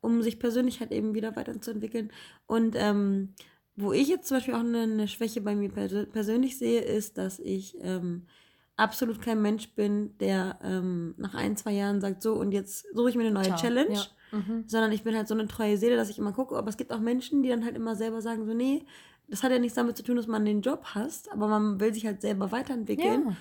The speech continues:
Speaker 1: Und viele Menschen sind eben so weitsichtig, dass sie dann sagen: So, "Nee, nach ein, zwei Jahren, ich fühle mich zwar wohl,
Speaker 2: Mhm.
Speaker 1: aber ich gehe, weil ich brauche es halt für meine persönliche Entwicklung." Und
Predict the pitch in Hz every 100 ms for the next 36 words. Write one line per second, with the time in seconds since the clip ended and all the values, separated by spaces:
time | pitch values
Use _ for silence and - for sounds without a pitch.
0 | - - 220 254 254 254 247 240 247 254
1 | 240 202 196 196 262 254 285 262 247 247
2 | 247 247 254 254 254 247 240 226 226 220
3 | 226 285 285 262 247 - 240 277 277 370
4 | - - 233 226 247 - 233 247 240 233
5 | 254 247 240 - 233 226 233 233 233 240
6 | 233 233 233 - 277 226 180 190 - _
7 | - - - 214 208